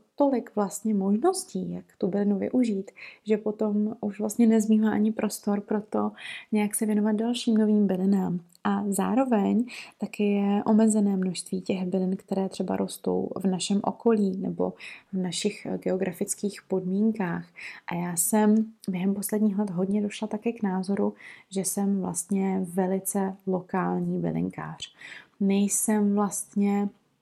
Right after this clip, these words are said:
eh, nějakým způsobem napojená na, třeba na ajurvédské byliny, na čínské byliny, ačkoliv mě to vlastně fascinuje a mám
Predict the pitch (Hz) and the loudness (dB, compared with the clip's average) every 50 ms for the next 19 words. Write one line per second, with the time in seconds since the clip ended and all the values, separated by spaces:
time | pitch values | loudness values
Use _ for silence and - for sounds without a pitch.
0 | _ _ _ - 202 190 190 190 185 190 190 196 196 190 190 - - 208 202 - | _ _ _ -4 -2 0 0 0 0 0 0 0 -2 -2 -4 -4 -4 -6 -6 -6
1 | - - - 220 214 208 202 180 - - - 208 202 202 202 196 196 196 196 190 | -6 -2 0 2 2 2 0 -2 -2 -2 0 2 2 2 2 2 2 0 0 -2
2 | 190 190 - - 180 185 185 180 180 - - 190 196 196 202 190 202 196 196 - | -6 -8 -8 -6 -4 -4 -4 -4 -6 -6 -4 -2 -2 -2 0 0 -2 -2 -4 -6
3 | - - 196 190 175 185 180 180 185 180 180 180 180 185 - - - - - - | -6 -4 -4 -4 -2 -2 -2 0 0 0 0 -2 -4 -4 -8 -14 -20 -20 -20 -20
4 | - - - 180 170 170 - - 208 196 196 - - - 196 190 180 175 185 175 | -16 -12 -8 -8 -8 -6 -4 -2 0 0 -2 -2 -4 -2 -2 -2 0 -2 -2 -2
5 | 175 175 175 180 175 - - - - _ - 233 240 240 - - - 269 240 202 | -2 -2 -4 -6 -8 -12 -16 -20 -14 _ -6 -6 -6 -6 -2 2 4 4 4 4
6 | 185 180 185 180 196 180 185 175 - - 220 220 220 226 214 - - - - 196 | 2 -2 -4 -4 -2 -2 -2 -2 -2 -2 -2 -2 -2 -2 -2 -2 -2 -2 -2 0
7 | 185 180 175 175 190 - 185 185 185 190 190 190 196 | 0 0 -2 -4 -4 -4 -2 0 0 2 2 2 0